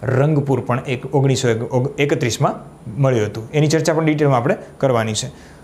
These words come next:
ચન્હુદડોની ખાસિયત શું છે મિત્રો? ખાસ વાત તમને કહું કે ચન્હુદડો છે ત્યાં આગળ તમને ખ્યાલ છે કે ભાઈ સિંધુ ખીણ સભ્યતા હડપ્પન નગરમાં નગર રચનામાં બે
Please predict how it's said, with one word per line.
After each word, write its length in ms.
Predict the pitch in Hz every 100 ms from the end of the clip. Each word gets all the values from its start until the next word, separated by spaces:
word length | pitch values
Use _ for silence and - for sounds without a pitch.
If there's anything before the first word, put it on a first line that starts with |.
| -
ચન્હુદડોની 500 | 202 269 285 285 285
ખાસિયત 400 | - 208 214 226
શું 200 | - 190
છે 120 | 156
મિત્રો? 240 | 151 156 190
ખાસ 340 | 165 156 -
વાત 200 | 123 117
તમને 240 | 120 117
કહું 220 | 120 113 139 - - -
કે 60 |
ચન્હુદડો 500 | 175 180 208 262 254 226
છે 180 | 202
ત્યાં 280 | 190 202 196
આગળ 240 | 135 117 110 - - - - - - - - - - - - - - - - - - - - -
તમને 220 | 214 240
ખ્યાલ 260 | 220 226 175
છે 120 | 156
કે 100 | 156
ભાઈ 200 | 185 208 202 - - - - - - - - - -
સિંધુ 300 | - 175 202
ખીણ 120 | 240
સભ્યતા 440 | 226 196 196 180 170
હડપ્પન 280 | 156 180 208
નગરમાં 400 | 190 180 175 170
નગર 260 | 139 156 202
રચનામાં 680 | 170 165 160 170 190 -
બે 100 | 156